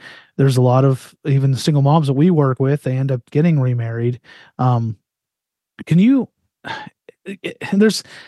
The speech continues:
there's a lot of angles we could take with this because there are the good, there are things that end up turning out decently well. I mean, they end up being good relationships and good friendships. And then there's also the, the toxic side of it where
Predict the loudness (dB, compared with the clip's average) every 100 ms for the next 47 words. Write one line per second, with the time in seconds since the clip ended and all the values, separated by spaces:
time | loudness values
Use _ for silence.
0 | -18 -2 0 2 2 4 2 2 2 0
1 | 0 0 0 0 -4 -6 -4 0 0 2
2 | 2 2 2 2 -2 -2 -2 -2 -6 -8
3 | -4 0 0 0 -2 -4 -8 -6 -2 -2
4 | -4 -16 _ _ -2 0 2 0 -4 _
5 | _ _ _ -2 -2 0 0 2 0 -2
6 | -8 -6 0 0 2 2 0 0 0 2
7 | 0 0 0 0 -2 -4 -4 -6 -6 -6
8 | -6 -2 -2 -2 -4 -8 -14 -20 -6 0
9 | 2 4 4 2 2 2 0 -2 -6 -20
10 | _ -4 -2 -2 -4 -8 _ _ 0 2
11 | 0 0 0 0 0 -2 0 0 0